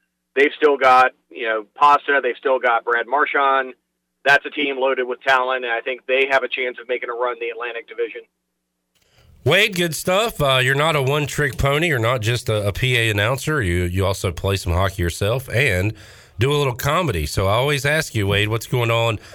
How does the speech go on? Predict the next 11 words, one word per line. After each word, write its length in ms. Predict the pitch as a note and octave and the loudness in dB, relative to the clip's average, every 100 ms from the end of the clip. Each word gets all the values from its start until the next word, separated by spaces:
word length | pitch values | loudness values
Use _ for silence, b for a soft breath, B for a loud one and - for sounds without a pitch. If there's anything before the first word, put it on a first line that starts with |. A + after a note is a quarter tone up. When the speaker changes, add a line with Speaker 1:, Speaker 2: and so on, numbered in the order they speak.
| B | B
Speaker 2:
on 160 | G#2 A#2 | -2 -2
the 60 | G#2 | -2
comedy 440 | - D#3 D#3 A#2 | -2 0 0 -2
front, 480 | G2 G#2 F2+ D#2 - | -2 -2 -2 -2 -4
uh, 40 | |
as 240 | F2 E2 E2 | -2 0 -2
we 100 | F2 | -2
talk 220 | G2 E2 | -2 -2
to 100 | - | -4
you 80 | E2 | -4
today? 280 | - D2+ | -2 -2